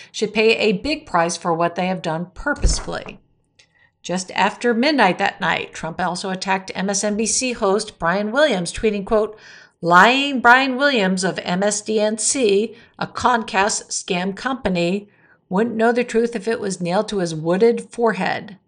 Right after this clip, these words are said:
wooden forehead." Trump also tweeted, quote, "Totally made up story. He's a true dummy, was a throwback of the network news like a dog. Stay tuned."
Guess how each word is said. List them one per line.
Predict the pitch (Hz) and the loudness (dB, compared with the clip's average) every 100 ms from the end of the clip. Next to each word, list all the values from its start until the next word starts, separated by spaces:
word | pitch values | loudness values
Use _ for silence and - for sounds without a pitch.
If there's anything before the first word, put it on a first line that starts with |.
| _ | _
wooden | 190 202 196 156 | 0 2 2 -2
forehead." | 160 175 160 - - _ _ - - - - - | -6 -8 -8 -10 -10 _ _ -20 -20 -20 -20 -14
Trump | 175 160 | -8 -4
also | 165 180 | -2 -2
tweeted, | - 190 170 160 | -2 -2 -2 -2
quote, | 185 165 | -2 -4
"Totally | - 190 226 233 | 0 2 2 4
made | 247 | 4
up | 247 247 | 2 0
story. | - 254 208 196 202 202 - - _ _ | -2 4 6 6 2 -2 -16 -20 _ _
He's | 214 196 | -4 -2
a | 175 | -2
true | - - 254 254 | -4 -4 0 0
dummy, | 226 247 220 175 175 190 - - | 4 4 4 2 0 -2 -6 -10
was | 180 170 | -6 -4
a | 160 | -6
throwback | - 180 180 202 208 | -2 0 4 4 4
of | 190 | 0
the | 180 | -4
network | 160 160 214 - 220 220 | -4 0 0 0 -2 0
news | 233 233 175 175 180 | 2 4 4 0 -2
like | 165 175 | -2 -2
a | |
dog. | 160 220 214 165 170 - | 2 6 8 6 2 -4
Stay | - 170 | -4 -4
tuned." | 170 185 180 165 - - | -4 -4 -4 -4 -8 -14